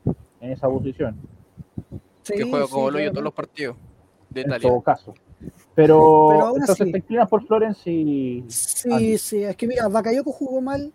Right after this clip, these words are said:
Speaker 3: sí, pero también tuvo, le vi dos pelotas, o dos entregas buenas,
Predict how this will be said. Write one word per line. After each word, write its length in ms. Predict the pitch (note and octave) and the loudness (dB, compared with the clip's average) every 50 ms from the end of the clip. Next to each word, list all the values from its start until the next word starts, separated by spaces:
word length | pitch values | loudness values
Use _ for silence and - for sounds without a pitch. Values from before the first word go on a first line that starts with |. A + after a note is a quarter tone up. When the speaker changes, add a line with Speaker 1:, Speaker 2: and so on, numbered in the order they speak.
| _ _ | _ _
Speaker 3:
sí, 380 | _ - - - A#3+ B3+ C4+ C#4+ _ _ _ _ _ - - - - _ _ _ | _ -14 -10 -8 -8 -8 -8 -12 _ _ _ _ _ -20 -20 -20 -20 _ _ _
pero 220 | - G#3+ G#3+ G#3 G3+ | -6 -4 -4 -4 -4
también 400 | G#3+ G#3+ G#3 G#3 G3+ A#3+ C4+ C4+ - | -6 -6 -4 -4 -4 -4 -6 -6 -6
tuvo, 460 | - D4 C#4+ C#4 C4+ C4 C4 B3+ A#3+ A3+ _ - | -6 -6 -2 0 0 0 0 0 -2 -6 _ -8
le 160 | G3+ A3 A3+ | -6 -4 -2
vi 120 | A#3 C4 | -2 0
dos 180 | B3+ C4 B3+ - | 0 0 0 -2
pelotas, 400 | - C4+ B3+ B3 A#3 B3+ C4 A3 | -2 -4 -4 -4 -4 -4 -6 -4
o 100 | G#3+ G#3 | -4 -4
dos 160 | G3+ A3+ B3 | -4 -2 -2
entregas 420 | B3 A3 - B3 B3+ B3 A3+ F#3+ F3+ | -4 -4 -4 -4 -4 -4 -4 -6 -4
buenas, 400 | G3 A3+ A#3 G#3 F#3+ E3 D#3+ - | -4 -4 -4 -4 -6 -8 -12 -14